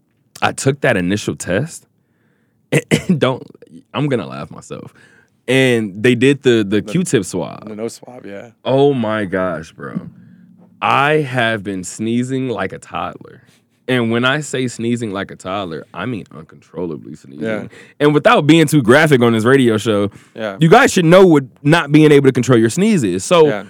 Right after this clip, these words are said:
Speaker 1: remember how they would go up there and they would tell you that, um, you're gonna feel like you have to sneeze, but we're on the nerve that whatever, whatever?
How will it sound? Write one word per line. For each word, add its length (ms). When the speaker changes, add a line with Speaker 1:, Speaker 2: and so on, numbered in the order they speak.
Speaker 1:
remember 280
how 180
they 120
would 140
go 160
up 140
there 180
and 100
they 60
would 140
tell 240
you 240
that, 280
um, 320
you're 120
gonna 120
feel 140
like 100
you 60
have 80
to 80
sneeze, 480
but 100
we're 160
on 160
the 80
nerve 360
that 220
whatever, 280
whatever? 420